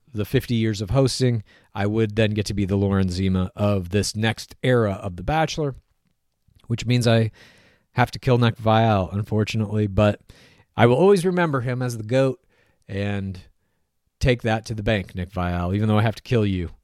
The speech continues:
you will always be my goat. Question number twenty-nine.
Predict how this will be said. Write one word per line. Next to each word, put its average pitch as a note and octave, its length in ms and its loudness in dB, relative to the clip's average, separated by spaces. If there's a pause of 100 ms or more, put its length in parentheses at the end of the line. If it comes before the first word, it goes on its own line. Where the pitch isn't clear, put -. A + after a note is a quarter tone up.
(640)
you G#2+ 160 0
will G#2+ 100 2
always F#2 340 -4
be E2 120 -14
my E2 160 -12
goat. F2 280 -16 (1800)
Question C#3 240 -4
number A2+ 160 -4
twenty-nine. A2 640 -2